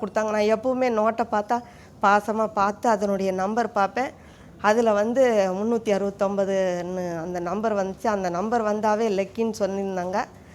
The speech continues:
அந்த நம்பர் வச்சு பார்த்துட்ருக்கேன்.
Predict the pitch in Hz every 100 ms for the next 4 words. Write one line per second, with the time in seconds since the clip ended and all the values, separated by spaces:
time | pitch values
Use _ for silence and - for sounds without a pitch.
0 | - - - - 190 196 190 196 226 196
1 | 196 - 262 254 208 185 180 185 202 208
2 | 190 226